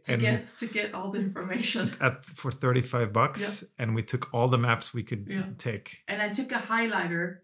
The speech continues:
Speaker 1: to, to highlight the route we were gonna do.
Speaker 2: So we
Speaker 1: But
Speaker 2: were
Speaker 1: we
Speaker 2: go-
Speaker 1: had no idea where there would be a stop or gas station or anything.
Speaker 2: Right. So we drove to L A.
Speaker 1: Yeah.
Speaker 2: That's the route we took.
Speaker 1: L A,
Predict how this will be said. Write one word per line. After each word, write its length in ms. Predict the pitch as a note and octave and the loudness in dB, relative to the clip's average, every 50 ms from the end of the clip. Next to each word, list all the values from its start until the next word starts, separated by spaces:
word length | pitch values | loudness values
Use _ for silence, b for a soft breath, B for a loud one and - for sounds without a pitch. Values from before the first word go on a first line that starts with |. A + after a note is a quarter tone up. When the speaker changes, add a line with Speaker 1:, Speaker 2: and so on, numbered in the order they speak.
| _ _ _ - | _ _ _ -16
Speaker 1:
to, 120 | G3 F#3 - | -14 -14 -10
to 240 | - - G3 F#3 | -8 -4 -4 -4
highlight 680 | F3 G3 G3 G3 G3 G3 F#3+ F3 E3 D#3+ F3 F3 - - _ - E3+ | -2 0 0 2 2 2 2 2 2 2 0 -4 -8 -12 _ -12 -6
the 140 | F3+ F#3 F3+ | -4 -4 0
route 400 | F3 F#3 F3+ F#3 F3+ F3 - F3+ | 2 4 4 4 4 0 -2 -2
we 40 | F3 | -2
were 120 | E3+ E3+ | -2 -2
gonna 240 | D#3+ E3+ E3+ E3+ E3 | -2 -2 -2 -2 0
do. 360 | D#3+ D#3+ D#3+ D#3 D#3+ E3 - - _ | 0 2 2 0 0 -4 -8 -14 _
Speaker 2:
So 120 | - B2+ | -4 0
we 60 | A#2+ | 2
Speaker 1:
But 60 | A2+ B2 | 4 6
Speaker 2:
were 60 | C3 C3 | 6 6
Speaker 1:
we 60 | C#3+ | 6
Speaker 2:
go- 60 | D#4+ | 6
Speaker 1:
had 120 | D4+ C4+ | 4 2
no 160 | A#3+ A#3+ A#3 A3+ | 2 2 2 2
idea 340 | G#3+ G#3 F#3+ F#3+ F#3+ F#3 F#3 | 0 0 -2 -2 -2 -2 -2
where 160 | F3+ F3 F3 | -2 -2 -2
there 140 | E3+ E3+ E3 | -2 -2 -2
would 160 | E3 D#3+ D#3+ | -2 -4 -2
be 120 | - D#3+ | -2 -2
a 60 | D#3+ D#3+ | -4 -4
stop 500 | - - - E3+ E3 E3 E3+ E3 - D#3+ | -4 -4 -2 0 0 0 0 0 -4 -6
or 100 | D3+ D3 | -8 -6
gas 300 | D3+ D#3+ D#3 D#3 D#3 - | -4 -4 -2 -2 -2 -4
station 420 | - D#3+ D#3 D3 D3+ - D#3 D3 | -4 -4 -4 -4 -4 -4 -4 -4
or 80 | D3 C#3+ | -4 -2
anything. 500 | C#3+ D3 D3 D3 D3 - C#3+ C#3 C#3+ D3 | -2 -2 -4 -4 -6 -8 -8 -6 -2 2
Speaker 2:
Right. 240 | C#3 B2+ A2 - - - _ _ _ _ _ _ _ _ _ _ _ _ - | 2 2 2 2 -2 -10 _ _ _ _ _ _ _ _ _ _ _ _ -12
So 180 | - - D3+ | -4 0 2
we 120 | C3+ C3+ B2+ | 4 4 4
drove 380 | B2 B2+ C#3 C#3+ C#3+ C3+ C3+ - | 4 6 6 6 6 4 2 0
to 260 | - C3 B2+ B2 A#2+ - | 0 2 2 2 4 4
L 180 | B2 A#2+ A#2 A2 | 4 4 4 4
A. 200 | G2+ F2 F#2 - - - | 0 -2 -4 -8 -12 -12
Speaker 1:
Yeah. 180 | F3+ F#3 D#3 - - - _ _ _ - | -8 -6 -6 -6 -8 -12 _ _ _ -2
Speaker 2:
That's 220 | - A#2+ A#2+ - - | -2 -2 0 0 0
the 120 | C3+ A#2+ | 4 6
route 200 | A2+ A2+ A2+ - | 6 6 4 4
we 100 | G#2+ G#2 | -2 -4
took. 320 | - - A2 G2 - - - - - _ - | -4 -4 -6 -6 -8 -12 -14 -16 -20 _ -12
Speaker 1:
L 180 | G3 F#3+ F3+ | -8 -6 -4
A, 40 | F3+ | -4